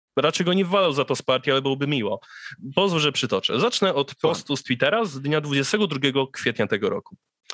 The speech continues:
Speaker 2: Mhm.
Speaker 1: Cytuję. "Jestem konserwatystą. Uważam, że polityk może nazwać prezydenta innego państwa zbrodniarzem tylko wtedy, jeśli wypowie mu wojnę z celem powieszenia tego zbrodniarza. To jest bardzo ważna fikcja, że głowy państw są przyzwoite.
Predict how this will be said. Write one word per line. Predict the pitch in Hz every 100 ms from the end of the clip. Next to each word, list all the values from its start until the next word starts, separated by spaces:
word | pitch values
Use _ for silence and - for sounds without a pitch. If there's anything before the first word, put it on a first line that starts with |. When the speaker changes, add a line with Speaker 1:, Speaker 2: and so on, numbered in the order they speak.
| -
Speaker 2:
Mhm. | - 165 190 -
Speaker 1:
Cytuję. | - 214 95 - - _ _ _ - - -
"Jestem | 202 262
konserwatystą. | 240 220 175 165 110 - 78
Uważam, | - 117 185 185
że | 143
polityk | 143 131 135 135
może | 123 131 175
nazwać | 196 180 175 -
prezydenta | 156 135 139 139
innego | 123 123
państwa | 113 113 113
zbrodniarzem | 107 110 135 107 95 151 190
tylko | - 294 -
wtedy, | 117 101 110 196 - - -
jeśli | - 127
wypowie | 127 123 196 156
mu | 123
wojnę | 117 139 131 135 - -
z | - -
celem | 151 151 135
powieszenia | 160 147 135 123 120
tego | 113
zbrodniarza. | 110 117 135 110 - - - _
To | 127
jest | 120 127 107
bardzo | 170 190 135 113
ważna | 107 101
fikcja, | 95 110 - 190 220 - -
że | 117
głowy | 120 170 131
państw | 127 151 151
są | -
przyzwoite. | 113 131 117 113 98